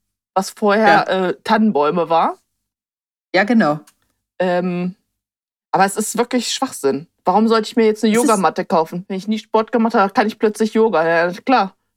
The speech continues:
Speaker 1: verbiege ich mich da. Sonnengruß. Herzlich willkommen im neuen Jahr.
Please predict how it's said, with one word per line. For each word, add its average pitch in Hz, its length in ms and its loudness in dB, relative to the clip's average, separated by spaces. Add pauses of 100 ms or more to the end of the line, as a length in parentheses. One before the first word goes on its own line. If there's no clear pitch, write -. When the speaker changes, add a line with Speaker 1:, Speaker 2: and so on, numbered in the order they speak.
Speaker 1:
verbiege 214 400 2
ich 196 140 -2
mich 170 160 -4
da. 170 320 0
Sonnengruß. 165 1080 0 (180)
Herzlich 196 360 0
willkommen 190 480 0 (920)
im 202 120 2
neuen 202 360 2
Jahr. 180 340 0